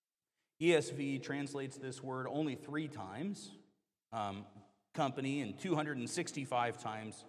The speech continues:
camps. These are the servants, the oxen, the donkeys, the flocks, the male servants, the female servants that were sent to find favor in Genesis thirty-two, verses one through five, to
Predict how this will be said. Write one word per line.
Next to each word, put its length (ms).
camps. 500
These 220
are 400
the 80
servants, 720
the 180
oxen, 480
the 60
donkeys, 560
the 100
flocks, 540
the 120
male 280
servants, 420
the 80
female 460
servants 400
that 120
were 120
sent 220
to 60
find 360
favor 500
in 80
Genesis 400
thirty-two, 460
verses 340
one 240
through 200
five, 440
to 80